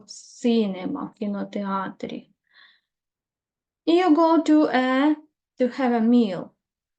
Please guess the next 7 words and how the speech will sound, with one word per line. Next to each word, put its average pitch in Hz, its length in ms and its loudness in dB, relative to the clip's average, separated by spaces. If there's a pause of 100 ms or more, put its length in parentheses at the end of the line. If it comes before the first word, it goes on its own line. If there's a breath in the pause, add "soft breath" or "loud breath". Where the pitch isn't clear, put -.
(360)
Щоб 349 540 -6
поїсти, 285 1040 0 (240)
ви 208 260 -4
йдете 214 720 -6 (1080)
до 202 380 -8 (640)
restaurant, 190 1120 -8
ресторану. 185 880 -8